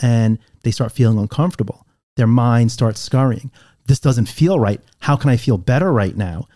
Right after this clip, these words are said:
And instead of going through your emotions and through the insecurities and the fears and all the traps, you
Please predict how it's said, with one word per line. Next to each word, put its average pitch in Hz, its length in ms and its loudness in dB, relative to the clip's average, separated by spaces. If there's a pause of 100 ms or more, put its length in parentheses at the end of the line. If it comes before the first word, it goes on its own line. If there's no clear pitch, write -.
(180)
And 131 120 2
instead 147 260 2
of 139 100 0
going 120 200 0
through 139 500 0
your 165 240 2
emotions 120 680 2
and 95 160 -2
through 131 280 0
the 131 200 2
insecurities 113 680 -2
and 123 80 2
the 120 40 -2
fears 110 440 -2
and 104 100 -2
all 104 160 -4
the 76 80 -6
traps, 135 440 -2 (680)
you 117 440 2